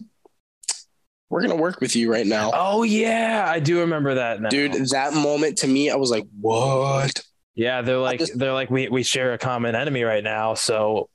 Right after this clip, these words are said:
Speaker 2: like, yeah, we're just gonna work with you." And then you fight
Speaker 1: Yeah.
Speaker 2: alongside the flood for the first time and the last time. <laughs>
Speaker 1: Yep.
Speaker 2: Yeah,
Speaker 1: Yeah,
Speaker 2: I
Speaker 1: true,
Speaker 2: forgot
Speaker 1: for the
Speaker 2: about
Speaker 1: first
Speaker 2: that.
Speaker 1: and last time you fight
Speaker 2: Yeah.
Speaker 1: against the flood.
Speaker 2: Damn.
Speaker 1: Um,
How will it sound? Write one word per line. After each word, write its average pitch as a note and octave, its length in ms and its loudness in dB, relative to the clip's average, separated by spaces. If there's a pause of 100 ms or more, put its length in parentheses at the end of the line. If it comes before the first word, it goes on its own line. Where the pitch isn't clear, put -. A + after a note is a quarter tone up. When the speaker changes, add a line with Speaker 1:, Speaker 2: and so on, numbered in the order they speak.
(100)
Speaker 2:
like, G2 340 -2 (840)
yeah, A2 300 0
we're G#2 140 -2
just - 160 -2
gonna G#2 140 -2
work A#2 160 0
with A#2 240 -4
you." F2 120 0
And G#2 100 0
then A#2 100 -2
you A2 80 -2
fight A#2 240 -2
Speaker 1:
Yeah. G#2+ 160 0
Speaker 2:
alongside G#2+ 500 -2
the G2 80 -2
flood G#2 340 0
for F#2+ 320 0 (100)
the G2+ 80 -2
first - 280 -2
time G2 180 -4
and F#2 140 0
the F#2+ 60 0
last G2 260 -2
time. F#2+ 260 -2
<laughs> A3 680 -2 (400)
Speaker 1:
Yep. A#3+ 300 0 (640)
Speaker 2:
Yeah, A#2+ 260 2 (220)
Speaker 1:
Yeah, G3 140 0
Speaker 2:
I - 20 -2
Speaker 1:
true, C3 140 -4
Speaker 2:
forgot A#2+ 200 0
Speaker 1:
for B2+ 60 0
the C3+ 60 2
Speaker 2:
about G#2+ 100 -2
Speaker 1:
first A2 280 0
Speaker 2:
that. C#3 80 2
Speaker 1:
and C3 120 0
last B2+ 320 0
time A2+ 280 0
you A2 100 2
fight A#2 260 0
Speaker 2:
Yeah. A#2+ 120 0
Speaker 1:
against G2 220 -2
the - 60 -16 (120)
flood. A#2 320 0 (1800)
Speaker 2:
Damn. A2+ 340 0
Speaker 1:
Um, A#2 260 2